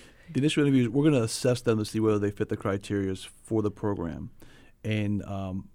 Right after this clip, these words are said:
ask them, "Do you wanna be part of this program?" Because, like I said, it's, it's a completely voluntary. So if they say, "No, I don't wanna be part of the program," then we'll continue with business as usual on the other end.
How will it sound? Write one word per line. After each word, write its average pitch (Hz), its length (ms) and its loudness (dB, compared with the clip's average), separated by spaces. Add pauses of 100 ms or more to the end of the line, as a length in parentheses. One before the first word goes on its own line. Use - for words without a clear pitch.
(160)
ask 127 240 -2
them, 113 240 0 (100)
"Do 127 220 -2
you 131 100 6
wanna 120 220 4
be 120 100 2
part 131 160 0
of 123 60 4
this 104 120 -2
program?" - 440 -8 (520)
Because, 135 240 2
like 139 120 4
I - 20 6
said, 127 180 4
it's, 110 120 0
it's 117 140 -6
a 117 40 -6
completely 127 380 0
voluntary. 117 560 0
So 113 120 -2
if 104 60 -2
they 120 100 4
say, 120 180 0
"No, 110 240 4
I 107 60 2
don't 107 100 2
wanna 107 120 0
be 107 60 0
part 107 160 0
of 104 40 0
the 98 80 -2
program," 104 500 2
then 98 360 -2
we'll 107 280 -2 (140)
continue 113 380 2
with 107 220 -2 (240)
business 113 260 -2
as 104 120 -2
usual 107 520 0
on 92 160 -6
the 95 100 -2
other 101 240 -2
end. - 220 -10